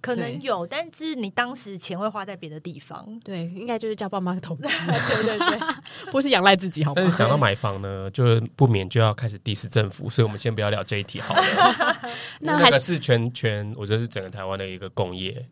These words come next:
Speaker 3: 跟
Speaker 2: 嗯。
Speaker 3: 不管是某一些产业，或是某一些，
Speaker 2: 嗯。
Speaker 3: 呃，炒作，所以其实对我们的年-，这一代的年轻人来说，都不是一个很公平的地方。
Speaker 2: 嗯。
Speaker 3: 但我们先不聊这个咯。
Speaker 2: 现在又，又，又换成一个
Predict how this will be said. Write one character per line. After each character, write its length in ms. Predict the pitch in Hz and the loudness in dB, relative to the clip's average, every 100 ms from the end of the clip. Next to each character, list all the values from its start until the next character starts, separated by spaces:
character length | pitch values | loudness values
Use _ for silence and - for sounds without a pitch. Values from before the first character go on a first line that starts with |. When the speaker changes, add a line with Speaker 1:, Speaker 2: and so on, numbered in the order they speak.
| - | -4
Speaker 3:
跟 140 | - | -4
Speaker 2:
嗯。 400 | - 165 104 113 - _ - | -2 -4 -8 -12 -16 _ -10
Speaker 3:
不 60 | |
管 160 | 117 90 | -8 -6
是 300 | 107 98 82 - - | -4 -6 -8 -16 -14
某 340 | 98 101 92 | -10 -6 -4
一 40 | |
些 160 | 95 104 | 0 0
产 200 | 98 98 113 | 2 0 -4
业， 240 | 95 95 - | -8 -6 -2
或 80 | 110 | 0
是 120 | 110 | 0
某 200 | 101 87 | -2 -4
一 40 | |
些， 360 | 95 107 95 95 - 196 | -6 -6 -6 -8 -14 -12
Speaker 2:
嗯。 300 | 185 175 160 | -8 -6 -6
Speaker 3:
呃， 420 | 104 92 90 87 85 | -8 -8 -12 -14 -12
炒 240 | - 92 | -10 -10
作， 280 | 92 120 92 | -6 -4 -4
所 160 | 92 123 | 0 0
以 40 | |
其 200 | 107 - | 0 -2
实 380 | 98 104 98 101 - - | -2 -6 -8 -12 -14 -4
对 200 | 135 117 | -4 -4
我 240 | 113 101 | -6 -6
们 260 | 95 95 98 | -6 -8 -6
的 160 | 101 | -6
年-， 240 | 98 98 107 - | -6 -10 -8 -2
这 80 | |
一 80 | 139 | -2
代 220 | 131 123 | -2 -6
的 60 | 98 | -8
年 160 | 98 98 | -12 -6
轻 100 | 110 | -4
人 80 | 101 | -4
来 80 | |
说， 180 | 92 101 92 | -6 -10 -6
都 100 | 107 | -6
不 160 | 101 | -6
是 220 | 104 - 101 | -12 -10 -10
一 80 | |
个 140 | 92 98 | -8 -8
很 180 | 107 92 | -10 -8
公 240 | 101 95 | -8 -6
平 240 | 104 87 | -8 -10
的 340 | 85 90 87 95 120 _ 202 180 156 | -10 -12 -12 -14 -16 _ -20 -20 -12
地 160 | 117 95 | -10 -10
方。 240 | - - | -10 -12
Speaker 2:
嗯。 80 | - - | -8 -6
Speaker 3:
但 100 | 104 | -4
我 20 | |
们 80 | 101 | -4
先 120 | 127 | -4
不 80 | 123 | 0
聊 100 | 185 | 2
这 60 | |
个 60 | 294 | 4
咯。 120 | 311 311 | 6 6
Speaker 2:
现 300 | 349 294 359 | 6 6 6
在 60 | |
又， 100 | 285 285 - | 4 4 -2
又， 80 | 254 | 0
又 120 | 294 | 2
换 160 | 330 277 | 4 2
成 160 | 214 | 2
一 80 | 220 | 2
个 160 | 220 | 2